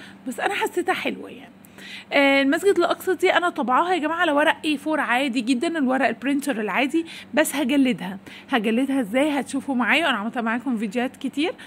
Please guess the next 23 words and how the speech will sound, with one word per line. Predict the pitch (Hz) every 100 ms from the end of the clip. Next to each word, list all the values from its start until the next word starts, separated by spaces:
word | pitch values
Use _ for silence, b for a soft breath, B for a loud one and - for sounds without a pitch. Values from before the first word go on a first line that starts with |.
| B -
بس | 392
هتشوفوا | 403 - 311
معايا | 302 285 302 -
كل | 339 339
حاجه | - 262
بالتفصيل | 233 208 339 - - - - 294 294 -
الممل، | 269 262 214 175
بس | 226 240 254
يا |
رب | 254 254
انتوا | 339 -
ما | 254
تزهقوش | 247 233 - 240 -
مني. | 190 - - - B B B B B
خلاص | - 302 349
انا | 339 330
قررت | 339 302 302 330
في | 294
الاخر | 220 277 320
ان | 247
انا | 269
اكتبها | 294 254 - 277 247 240
كده، | 247 277 370